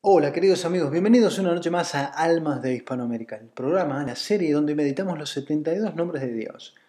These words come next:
uno a uno, noche a noche.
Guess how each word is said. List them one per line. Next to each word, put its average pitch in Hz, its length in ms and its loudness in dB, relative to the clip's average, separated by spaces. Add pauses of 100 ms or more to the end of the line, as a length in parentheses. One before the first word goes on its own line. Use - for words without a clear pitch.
(340)
uno 190 500 0 (400)
a 160 100 0
uno, 196 560 2
noche 147 680 -2
a 123 80 -8
noche. 110 500 -12